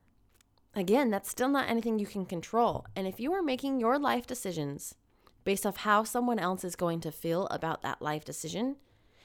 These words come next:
you're not really living your life. I'm gonna say that again. If you're making your life decisions and choices based off of how someone else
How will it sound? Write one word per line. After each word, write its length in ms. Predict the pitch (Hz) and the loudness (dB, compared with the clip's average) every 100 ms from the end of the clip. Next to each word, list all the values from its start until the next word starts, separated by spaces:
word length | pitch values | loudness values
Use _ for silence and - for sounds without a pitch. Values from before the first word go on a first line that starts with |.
| _ | _
you're 120 | 196 | 2
not 180 | 262 302 | 4 4
really 200 | 247 233 | 4 4
living 380 | 202 196 190 180 - - | 4 0 -2 -4 -10 -20
your 600 | 165 170 175 160 147 160 - | -6 2 4 4 2 -4 -12
life. 480 | 156 113 - - - - _ _ _ _ _ _ _ _ _ _ _ _ _ _ _ _ _ _ _ _ 196 | -8 -8 -8 -18 -20 -20 _ _ _ _ _ _ _ _ _ _ _ _ _ _ _ _ _ _ _ _ 2
I'm 80 | 254 | 4
gonna 100 | 226 | 4
say 160 | 208 | 4
that 160 | 185 165 | 4 2
again. 320 | 160 156 151 - - - | 2 -2 -4 -12 -16 -8
If 120 | 190 | 0
you're 180 | 277 339 | 2 4
making 380 | 247 240 269 214 | 4 2 0 2
your 240 | 196 277 | 2 2
life 340 | 220 170 233 | 4 4 4
decisions 640 | - 220 170 165 240 320 - | -2 -6 -4 -2 -2 -2 -2
and 180 | 185 175 | 0 0
choices 460 | - 156 196 254 | -2 -2 -2 -2
based 280 | - 170 180 | 2 2 2
off 140 | 180 | -2
of 100 | 175 | -2
how 180 | - 262 | 0 0
someone 480 | - - 175 220 202 | 0 0 4 4 4
else 440 | 151 185 240 - | 4 2 0 -8